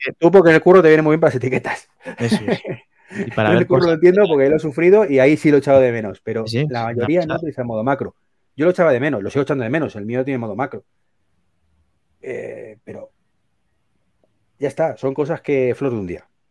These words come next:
Speaker 1: Pero a ver, es que hablamos, eh, en nuestro grupo de manzanas enfrentadas, que ahí tienes el, el Q R ab-, abajo a la derecha,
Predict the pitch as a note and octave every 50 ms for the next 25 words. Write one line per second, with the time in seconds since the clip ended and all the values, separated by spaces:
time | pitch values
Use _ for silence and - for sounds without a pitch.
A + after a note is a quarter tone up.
0 | _ _ _ _ _ _ _ - B2 A#2 A#2+ C3+ C#3 C3 B2+ B2+ A#2+ A#2+ B2+ B2
1 | - - D3 D3 C#3+ C#3+ C#3 C#3 C#3 C#3+ D3 D3 - - C3+ A#2+ A#2 A#2 A#2 A#2
2 | A#2 - A#2 A#2+ C#3 C#3 D#3 D3+ D#3 D3+ C#3+ - C#3+ C#3 C#3 C3+ C3 C3 B2 -
3 | A#2 G#2+ - - A#2 B2 - B2+ B2+ B2 - - A#2+ A#2 A#2 A#2 - - A#2 A2+
4 | - - A#2 A2+ A2 A2 G#2 G#2+ G#2+ G#2+ G#2+ A2+ - - B2 A2+ G#2 G#2 G2+ G#2+
5 | G#2+ - E3+ F#3+ G#3